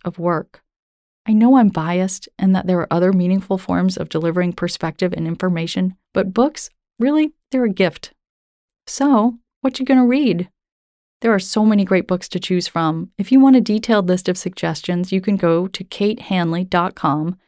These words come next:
and search for seven books that made me a better person in two thousand nineteen. Or come connect with me on goodreads dot com. Search for Kate Hanley, find my author page, and then you can follow me.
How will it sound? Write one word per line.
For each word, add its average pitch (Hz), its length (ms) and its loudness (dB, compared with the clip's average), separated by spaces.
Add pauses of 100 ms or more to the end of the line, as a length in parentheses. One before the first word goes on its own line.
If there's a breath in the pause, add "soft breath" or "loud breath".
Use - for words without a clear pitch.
(380 soft breath)
and 190 160 2
search 254 320 0
for 185 300 2
seven 240 380 4
books 185 260 0
that - 140 -4
made 190 200 0
me 208 140 2
a 196 60 0
better 185 260 0
person 175 400 -4
in 170 140 -4
two 190 160 -2
thousand 170 340 -2
nineteen. 160 640 -6 (680)
Or 226 500 2 (180)
come 294 240 4
connect 294 340 4
with 247 140 4
me 208 180 2
on 190 200 0
goodreads 196 600 0
dot 165 240 -6
com. - 420 -8 (200)
Search 202 280 -4
for 254 140 -2
Kate 247 300 -2
Hanley, 165 580 -2
find 190 240 2
my 247 140 4
author 180 280 -2
page, 165 440 -6
and 185 100 2
then 190 140 4
you 190 40 0
can 185 140 -4
follow 160 300 0
me. 156 280 -8